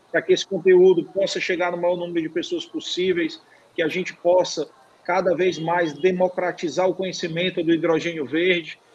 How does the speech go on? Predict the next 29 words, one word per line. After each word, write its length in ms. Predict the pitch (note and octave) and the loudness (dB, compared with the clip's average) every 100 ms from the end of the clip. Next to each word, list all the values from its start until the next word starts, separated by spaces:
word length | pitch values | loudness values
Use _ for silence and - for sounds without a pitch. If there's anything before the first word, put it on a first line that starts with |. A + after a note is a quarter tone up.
| _ | _
e 120 | - E3+ | -6 -2
conhecer 600 | G3+ G#3 G3+ - G3 G3 | 0 2 2 2 2 2
os 120 | F#3+ | 0
casos 640 | - F3+ G3 D#3+ C#3 B2+ | -2 2 2 0 -6 -10
de 160 | C#3+ D#3+ | -8 -8
sucessos, 760 | - D#3 E3+ F3 E3+ - C3+ | -6 -2 2 2 0 -4 -8
né, 200 | D#3+ E3+ | -4 -4
que 140 | E3+ | -2
nós 220 | D#3+ D#3 - | -4 -4 -4
temos 320 | E3+ D#3 - _ - - | -6 -8 -12 _ -20 -4
tanto 280 | G#3 G3+ G3 | -2 -2 -2
no 100 | F#3 | -2
Ceará, 380 | G3 E3+ E3+ F#3 | 2 4 2 2
mas 220 | F3+ E3+ | -2 -2
casos 380 | - G3+ F3+ F3+ | 0 0 -2 -4
de 80 | F#3+ | -6
sucesso 480 | - F3 F#3 F3 F#3 | -6 -2 -2 0 -4
de 60 | |
empresas 520 | G3+ G3+ A#3 G3+ F#3+ | -2 2 4 4 -2
que 120 | - - | -10 -10
estão 260 | - F#3+ | -4 -4
vindo 280 | C#3+ G3 F#3 | -2 -2 -2
para 280 | - F3+ F3 | 0 0 0
o 40 | |
Ceará, 460 | D#3+ E3+ C#3+ D#3 F#3 _ _ _ | 0 0 2 2 0 _ _ _
investir 440 | F3 E3 E3+ - F#3+ | -4 0 0 -2 -4
no 100 | E3+ | -4
Ceará 500 | F3+ D3+ D#3 F3+ G3 | 0 2 2 2 0
e, 180 | G3 | -4